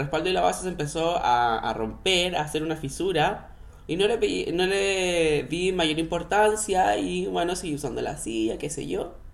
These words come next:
Fue tanto el nivel que pasaron, no sé, una semana entre... No, no, que una semana, fue como en cuatro días, ya, onda, la silla era salón cama. <laughs> Ya se había hecho...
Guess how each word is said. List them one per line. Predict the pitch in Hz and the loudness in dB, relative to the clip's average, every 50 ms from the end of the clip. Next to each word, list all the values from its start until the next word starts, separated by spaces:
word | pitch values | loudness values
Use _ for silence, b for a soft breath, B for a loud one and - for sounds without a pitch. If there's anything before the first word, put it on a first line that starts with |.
| - b b b b b b b b | -18 b b b b b b b b
Fue | - - 196 202 | -2 0 2 6
tanto | - 240 247 240 247 285 | 6 6 6 6 4 2
el | 285 | 2
nivel | 285 254 226 220 214 | 4 6 6 6 6
que | 214 208 | 4 2
pasaron, | 202 185 185 - 208 196 190 196 196 190 | 2 2 0 2 2 4 4 4 2 2
no | 185 165 | 0 -2
sé, | 160 - - 185 160 139 127 127 - - | -2 -2 0 2 2 2 2 2 -2 -4
una | - 165 196 214 | -2 2 2 2
semana | 226 233 233 214 208 208 208 214 214 214 220 240 240 - - | 2 2 0 2 4 4 4 6 6 6 6 6 4 2 -2
entre... | 143 165 165 165 - - 135 - - - 120 113 113 104 | -4 -4 -4 -2 -2 -2 -2 -2 -2 -6 -8 -8 -6 -2
No, | 98 98 98 104 110 120 | 0 2 4 4 4 4
no, | 120 113 107 113 143 165 160 | 2 2 2 2 2 2 2
que | - 156 | 0 0
una | 160 170 180 | 0 0 -2
semana, | 175 - 131 113 110 131 165 170 156 139 | -2 -2 0 2 2 2 4 4 2 0
fue | 143 - - 143 139 143 147 147 147 147 143 143 139 135 131 127 127 127 120 120 - - - - - - - - - - - - - - - - | 0 0 0 2 4 4 4 4 4 4 4 4 2 2 0 0 -2 -2 -4 -6 -6 -10 -14 -18 -20 -18 -18 -18 -18 -16 -16 -18 -18 -18 -12 -6
como | - 139 139 | -2 0 0
en | 135 123 | 0 0
cuatro | 123 143 160 165 175 180 165 | 2 0 2 2 2 2 4
días, | 147 147 165 180 196 220 262 370 330 - - 151 143 | 4 2 2 0 0 0 0 0 -2 -6 -8 -6 0
ya, | 143 160 170 170 175 175 - | 2 4 6 6 4 4 2
onda, | - 165 165 165 160 | -2 -2 0 0 2
la | 151 143 147 | 2 0 -2
silla | - 165 175 175 190 196 185 | -2 -6 -6 -4 -2 -2 -2
era | 180 180 185 185 190 | 0 2 2 0 2
salón | - 151 151 160 165 | 0 -2 -2 -2 -4
cama. | 160 113 - - 107 143 143 | -4 -6 -6 -4 -6 -4 2
<laughs> | - 185 151 147 - - - | 4 4 4 4 0 -6 0
Ya | - 143 143 139 - 156 | 4 6 6 6 6 2
se | - 160 | 2 2
había | 135 147 160 160 165 170 | 4 6 6 6 6 6
hecho... | 165 165 - - 180 185 - - | 4 0 0 0 0 0 0 -4